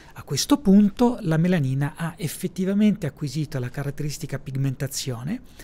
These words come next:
ed viene ceduta ai cheratinociti circostanti che la inglobano. Alla fine di tutto la melanina tende a essere particolarmente concentrata intorno al nucleo.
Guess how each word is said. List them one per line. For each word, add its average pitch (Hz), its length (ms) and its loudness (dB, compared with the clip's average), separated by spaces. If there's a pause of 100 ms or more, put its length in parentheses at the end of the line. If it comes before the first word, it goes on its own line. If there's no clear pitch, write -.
(300)
ed 330 280 -4
viene 160 460 0 (260)
ceduta 170 760 -4
ai 175 200 -2
cheratinociti 175 800 -4
circostanti 135 880 -10
che 302 140 -4
la 247 120 0
inglobano. 135 840 -4 (960)
Alla 196 220 4
fine 220 300 4
di 180 180 2
tutto 156 380 -4
la 147 80 0
melanina 170 420 0
tende 160 280 -2
a - 20 2
essere 143 320 -2
particolarmente 190 840 -4
concentrata 190 720 -6
intorno 180 520 -2
al 175 100 -2
nucleo. 156 580 -2